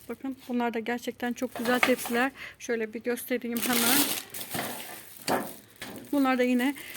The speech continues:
e, dokuz Şubat Perşembe günü gelecek. Bakın böyle sevgililer gününe özel tepsiler. Şöyle göstereyim sizlere bakın. Çok güzeller bunlar da. Şöyle.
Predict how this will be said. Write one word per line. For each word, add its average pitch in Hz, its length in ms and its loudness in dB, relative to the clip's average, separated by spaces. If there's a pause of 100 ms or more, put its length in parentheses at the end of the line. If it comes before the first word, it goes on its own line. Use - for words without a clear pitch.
(140)
e, 240 120 4
dokuz 247 260 4
Şubat 247 360 2 (680)
Perşembe 254 480 6
günü 247 160 4
gelecek. 262 480 4 (440)
Bakın 247 280 0
böyle 247 460 2 (380)
sevgililer 254 640 6
gününe 240 360 0
özel 262 380 2
tepsiler. 254 680 0 (320)
Şöyle 226 240 2
göstereyim 247 520 4
sizlere 247 420 2
bakın. 254 380 0
Çok 254 280 2
güzeller 233 500 4
bunlar 233 340 2
da. 247 100 0 (720)
Şöyle. 247 340 4